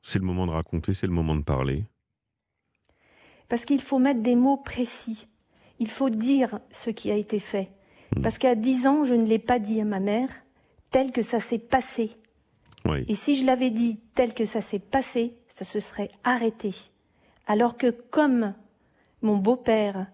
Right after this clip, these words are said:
Speaker 2: m'avait dit, « Tu ne dis rien à ta mère parce qu'elle va être triste », et elle va être triste, et je le savais qu'elle était triste,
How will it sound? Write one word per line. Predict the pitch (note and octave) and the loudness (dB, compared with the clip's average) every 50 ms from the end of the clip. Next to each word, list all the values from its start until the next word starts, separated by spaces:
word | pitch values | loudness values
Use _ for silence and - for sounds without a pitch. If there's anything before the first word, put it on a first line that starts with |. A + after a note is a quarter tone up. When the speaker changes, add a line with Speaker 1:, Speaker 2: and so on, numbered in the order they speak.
| _ _ _ _ _ _ - | _ _ _ _ _ _ -4
Speaker 2:
m'avait | G3+ G3+ G3+ A3 A3+ | -2 0 0 0 0
dit, « | G#3 G#3+ A3 A3 G3 - - _ _ - | 0 0 -4 -4 -6 -8 -14 _ _ -6
Tu | - - C4 | 0 4 4
ne | C4+ C4+ C4 | 6 6 4
dis | A3 A#3+ B3 | 4 2 2
rien | A#3 A#3 A3 B3 B3 A#3 | 2 2 2 0 0 0
à | G#3+ | -2
ta | G#3+ - G#3 G#3 | -2 0 0 2
mère | G#3 A3 A#3+ B3 B3 A3+ G#3+ G3+ - - _ _ _ _ _ _ _ _ | 4 4 4 4 2 2 -2 -6 -10 -18 _ _ _ _ _ _ _ _
parce | - G3+ - - | -6 -6 -4 -2
qu'elle | - G#3 G3 | -2 -2 0
va | G3 G3+ | 0 0
être | F#3 F#3 F#3 | -2 -2 -4
triste », | - - - B3+ C#4+ - - - - D#4 - _ _ _ _ _ _ _ _ _ _ _ _ - | -8 -4 -2 -2 -2 -2 -6 -14 -18 -20 -20 _ _ _ _ _ _ _ _ _ _ _ _ 0
et | G#3+ | 2
elle | A3+ A3+ G#3+ A3 | 4 4 4 4
va | A#3 A3+ | 2 2
être | A3+ A#3 | 0 -2
triste, | - - - C#4 C4+ B3 - - - - | -4 -2 0 0 0 0 -2 -10 -8 -6
et | G#3+ F#3+ | -4 -4
je | F#3+ G#3+ | -2 -2
le | F#3 | -4
savais | - - C4 B3+ B3 D4 C#4 - | -2 0 2 2 4 2 2 0
qu'elle | - G#3+ G3 | -2 -4 -4
était | G3 F#3+ G#3+ G3+ | -2 -2 -4 -6
triste, | - - - A3 G#3 - - - - | -6 -6 -8 -8 -8 -8 -8 -10 -8